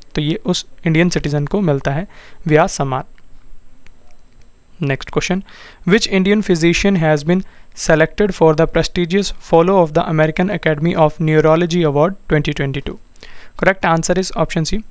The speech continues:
Doctor N V Sundarachari। तो ये आपको याद रखना है। Next question. Who has become the first woman architect from South Asia to win the prestigious Lisbon Triennial Millennium B C P Lifetime Achievement Award twenty twenty-two?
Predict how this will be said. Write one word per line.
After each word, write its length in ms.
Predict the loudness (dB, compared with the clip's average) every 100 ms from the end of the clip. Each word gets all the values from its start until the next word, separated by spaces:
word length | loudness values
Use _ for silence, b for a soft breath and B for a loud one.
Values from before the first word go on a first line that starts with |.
| B B 0
Doctor 360 | 0 4 2 2
N 200 | 2 0
V 140 | 0 -2
Sundarachari। 1080 | -2 0 -2 -4 -10 -20 -8 0 0 0 -10 -18 -18 -10 -6
तो 60 |
ये 120 | -4 -4
आपको 360 | -6 -2 0
याद 260 | 2 0 -2
रखना 260 | -6 -6
है। 140 | -8 -10 -16 -20 -20 -20 -20 -20 -20 -20 -20 -20 -20 -20 -20 -20 -20 -20 -18 -16 -8
Next 260 | -8 -6 -4
question. 340 | -4 -4 -6 -10 B B B B 0
Who 180 | 4 6
has 200 | 4 2
become 300 | 0 2 4
the 120 | 2
first 320 | 2 -2 -2
woman 360 | -2 2 2 2
architect 500 | 0 0 -2 -4 -4
from 280 | -2 0 0
South 320 | 0 0 0 -4
Asia 300 | -2 0 0
to 140 | 0
win 220 | 0 2
the 100 | 2
prestigious 640 | 2 -2 0 -2 0 -2 0
Lisbon 460 | -2 0 2 2 B B B 0
Triennial 500 | 2 2 2 -2 -4 -2
Millennium 640 | 0 2 4 4 2 0 -6 -6 -2 2
B 120 | 2
C 220 | 2 0
P 240 | 0 0
Lifetime 420 | 2 4 4 2 0
Achievement 440 | -2 -2 -2 0
Award 240 | 0 0
twenty 240 | 0 -2 -2
twenty-two? 500 | -4 -6 -6 -10